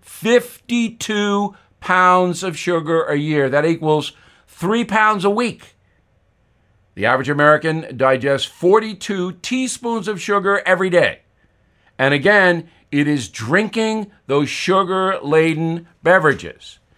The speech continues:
So check the label. By law, they have to list the grams of sugar in anything. And look out for those breakfast cereals. They're loaded.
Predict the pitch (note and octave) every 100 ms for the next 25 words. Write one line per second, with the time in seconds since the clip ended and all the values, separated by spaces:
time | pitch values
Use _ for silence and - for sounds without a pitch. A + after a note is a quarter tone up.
0 | _ _ _ - D3+ D3+ - - G3+ G#3+
1 | - - _ - C3+ F3+ F#3 G3 G#3 G3
2 | D#3 B2 - _ _ _ _ _ _ _
3 | _ _ C3+ D3 C#3+ G3+ G3 E3+ F3 E3+
4 | _ C3+ C3 D3 F3 F3+ - F3+ F3 G#3
5 | G3 - C3 C3+ C3 D3+ G3 G#3 C#3 G#2
6 | - E2 F#2+ C3+ D#3+ _ _ _ - E3+
7 | F3+ F3+ - _ _ G3 A#3 A#3 G#3+ -
8 | E3 A#2 - _ _ _ _ _ _ _
9 | _ D3 C#3+ C3 D3+ F3+ G3+ G3+ G#3 G#3
10 | G3 F#3+ G3 C3 F#2 F3 G#3 - F#3+ F3+
11 | - F3 E3 D3+ C#3 A#2 G2 A#2+ D3 D3
12 | D3+ F3 F#3+ D#3 G#2